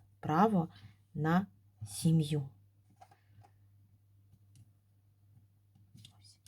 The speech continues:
так, подивіться, яка в нас з вами виходить квіточка.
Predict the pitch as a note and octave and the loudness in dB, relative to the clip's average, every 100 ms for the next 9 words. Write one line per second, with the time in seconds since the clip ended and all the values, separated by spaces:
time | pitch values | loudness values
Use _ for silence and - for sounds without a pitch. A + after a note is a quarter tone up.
0 | _ D#3+ D#3 - - E3+ D#3+ C#3+ - - | _ -10 -10 -14 -8 -4 -4 -6 -12 -14
1 | - - - - C#3+ F#3+ A3+ G3+ E3 - | -14 -14 -14 -8 -2 6 8 8 4 2
2 | D#3+ F3 E3 - - - _ _ _ D#3+ | 4 6 4 -2 -20 -20 _ _ _ -8
3 | D#3 E3 D3+ D#3+ D#3 _ _ _ _ - | -4 -2 0 -2 -4 _ _ _ _ -4
4 | E3 C#3+ - C#3 - - | -2 -2 -6 -12 -12 -16